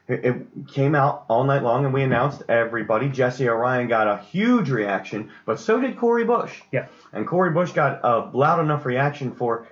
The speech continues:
Speaker 1: Vinny Versace of the State Commission of Athletics to come out and say, "Well,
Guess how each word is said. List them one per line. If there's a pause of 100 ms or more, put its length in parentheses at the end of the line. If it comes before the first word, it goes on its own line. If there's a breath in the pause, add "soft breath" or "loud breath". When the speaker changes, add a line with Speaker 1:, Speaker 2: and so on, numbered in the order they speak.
(120)
Speaker 1:
Vinny
Versace
of
the
State
Commission
of
Athletics (360 soft breath)
to
come
out
and
say, (380)
"Well,